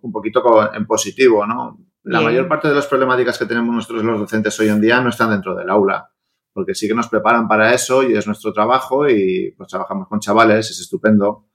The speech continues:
Speaker 1: y, pues, es lo que tiene, eso es muy intenso, pero es muy, es muy, muy, muy bonito, ¿no? Muy alentador.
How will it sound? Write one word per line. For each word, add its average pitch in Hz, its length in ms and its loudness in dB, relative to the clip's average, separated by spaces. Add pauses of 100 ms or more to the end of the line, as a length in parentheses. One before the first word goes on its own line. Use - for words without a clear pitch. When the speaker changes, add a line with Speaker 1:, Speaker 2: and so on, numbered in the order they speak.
(320)
Speaker 1:
y, 87 580 0
pues, 90 240 -10
es 95 120 -4
lo 95 80 -2
que 90 80 -2
tiene, 104 220 2
eso 92 160 -6
es 101 80 -2
muy 107 140 6
intenso, 107 340 2
pero 101 120 0
es 95 100 -6
muy, 92 220 -2 (320)
es 95 140 -6
muy, 104 140 4 (220)
muy, 107 300 -2
muy 123 360 2
bonito, 101 360 4
¿no? 104 120 -4
Muy 104 100 2
alentador. 95 560 -4